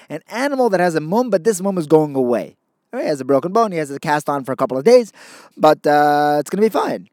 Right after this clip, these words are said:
So even though now it can be brought as a karban because it has a mum, as soon as it's healed,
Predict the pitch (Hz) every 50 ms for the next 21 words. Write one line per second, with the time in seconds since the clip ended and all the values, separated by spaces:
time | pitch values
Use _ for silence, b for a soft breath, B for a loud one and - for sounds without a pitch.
0 | _ _ _ _ _ _ _ _ _ _ _ _ _ - - 127 143 165 185 196
1 | 185 175 151 143 156 180 170 131 120 117 117 123 - 139 151 185 180 160 113 117
2 | 107 104 98 - - - 104 110 95 107 - 139 131 98 98 101 110 117 - 123
3 | 120 110 117 113 117 107 95 104 113 151 160 131 113 117 127 139 b b b b
4 | b b - - - - 143 147 143 120 127 117 - - - 113 104 95 98 123
5 | 143 147